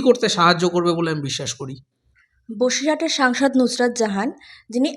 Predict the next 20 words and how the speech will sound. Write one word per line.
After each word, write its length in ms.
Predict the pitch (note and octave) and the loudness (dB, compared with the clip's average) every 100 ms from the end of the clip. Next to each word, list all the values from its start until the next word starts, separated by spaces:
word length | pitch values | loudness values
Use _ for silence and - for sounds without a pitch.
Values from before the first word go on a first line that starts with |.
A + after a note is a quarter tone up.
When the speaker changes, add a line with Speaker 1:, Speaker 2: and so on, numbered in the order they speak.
| B3+ | -2
Speaker 2:
একবারও 420 | C4+ C4+ A3+ A3+ D#4+ C#4+ | 0 2 6 6 6 2
সন্দেশখালী 500 | C#4+ C4+ - C4+ C4 | 4 4 4 2 0
ঘেরলেন 300 | B3 A3 A3 | 0 -2 -4
না 60 | B3 - A#3+ | -6 -2 0
এত 80 | B3 C#4+ | 4 6
বড় 120 | C#4 B3 | 6 4
ঘটনা 220 | G#3+ A3 G#3 | 0 -2 -4
ঘটে 140 | G3+ G3 | -4 0
যাওয়ার 200 | G#3 G#3+ G#3 | 0 0 0
পরেও। 260 | F3 E3 D#3+ _ _ _ _ _ _ _ _ _ _ _ _ _ _ _ - | -2 -2 -8 _ _ _ _ _ _ _ _ _ _ _ _ _ _ _ -6
Speaker 1:
ফিল্ম 260 | C#4 C#4+ C#4 | -2 0 2
নিয়ে 160 | C#4 C#4+ | 4 4
ব্যস্ত 300 | A#3+ A#3+ - | 6 4 2
বোধহয়, 380 | C4 B3+ B3 B3+ A3 | 2 4 4 4 4
সেজন্য 340 | A3+ A3+ A#3+ A#3 | 2 2 2 2
যেতে 160 | G#3 A3 | 2 4
পারলেন 260 | A3 G#3+ A3 G#3+ | 4 4 2 2
না। 60 | G#3 G3+ | 0 0
সেলিব্রিটি 520 | - G3 G#3 G3+ G3+ - | 2 2 2 2 2 2
সাংসদ 320 | G3 G3 G3 | 0 2 0